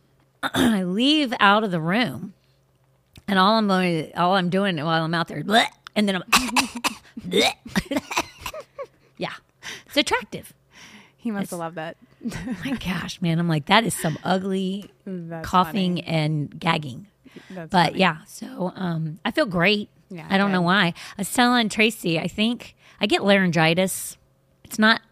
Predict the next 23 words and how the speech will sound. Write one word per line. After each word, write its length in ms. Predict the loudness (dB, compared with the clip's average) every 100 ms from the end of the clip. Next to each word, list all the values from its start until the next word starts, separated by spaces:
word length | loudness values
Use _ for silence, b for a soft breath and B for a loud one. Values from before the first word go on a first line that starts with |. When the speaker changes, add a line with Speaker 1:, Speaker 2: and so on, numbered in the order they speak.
| -2
Speaker 1:
uncommon 480 | -2 2 2 2 0
for 120 | -4
me 160 | -6 -4
to 80 |
get 160 | -6 -6
laryngitis 640 | -6 -6 -6 -6 -6 -8
and 100 | -10
feel 160 | -4 -4
fantastic. 960 | -4 -2 0 0 0 0 0 -4 -6 -8 B B B 0
But 100 | 2
I 80 | 4
told 280 | 4 4
her, 60 | 4
I 120 | 2
said, 220 | 2 0
"I 140 | 0 -2
think 320 | 0 0 0
it's 140 | -4
because 580 | -2 -4 0 0 0 -2
la-, 180 | 0 0 0 -20 B B -10
like, 340 | -2 -2 -2
last 380 | 2 4 4 0
week 480 | 2 2 0 -6 -20